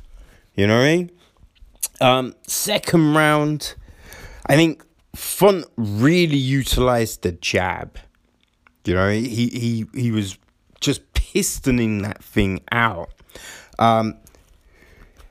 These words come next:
and he, he, with that, he was able to control the distance really well. Uh, Simone, he got a couple of takedowns, but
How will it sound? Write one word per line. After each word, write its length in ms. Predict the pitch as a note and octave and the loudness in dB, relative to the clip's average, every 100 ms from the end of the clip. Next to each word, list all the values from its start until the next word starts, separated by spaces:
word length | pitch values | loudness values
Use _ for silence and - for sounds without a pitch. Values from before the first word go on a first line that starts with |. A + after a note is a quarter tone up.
| _ _ _ | _ _ _
and 260 | D3+ E3 D3+ | 2 2 2
he, 180 | E3+ - | 0 0
he, 220 | A#2+ - - A2 C3 | -4 -6 -8 -6 4
with 260 | E3 E3+ | 4 4
that, 240 | F#3+ D#3 - | 0 0 -2
he 160 | C#3 | 0
was 160 | B2+ - - | 0 -2 -4
able 380 | D3 C#3+ C#3+ | -4 -2 -4
to 120 | - - | -4 -4
control 500 | C#3 B2 - B2+ A2+ | -2 -2 0 0 0
the 100 | G2 | -8
distance 1200 | - - A#2+ - - E2+ E2 - - - - - _ _ _ | -8 -4 -2 -2 -6 -6 -6 -10 -6 -6 -6 -12 _ _ _
really 380 | A2+ A#2 A2 F#2+ | 0 2 0 -2
well. 480 | F2+ F#2+ G2+ G2+ G#2+ _ _ - - - - | -2 -2 -2 -8 -12 _ _ -20 -20 -20 -4
Uh, 520 | G#2+ G#2 G2+ G2 F#2+ - _ - _ _ | 0 2 2 -2 -4 -10 _ -20 _ _
Simone, 680 | - - D3 C#3+ F3 F3 D#3+ - | -6 -2 2 4 4 2 -4 -6
he 160 | D#3 | -4
got 300 | D3 F#3 A#2 | 0 2 2
a 40 | C#3+ | -2
couple 540 | - - G3 F#3+ F#3 | -6 -2 0 2 2
of 140 | E3 - | 2 -2
takedowns, 1300 | - F#3+ G3 - D3 C#3 C3+ C3+ C#3 C#3 C3+ - - _ _ - - - - - - - _ _ _ _ - | 0 0 0 -4 -2 0 2 0 0 -4 -6 -10 -12 _ _ -20 -20 -20 -20 -20 -20 -20 _ _ _ _ 0
but 260 | G3 - | 0 -6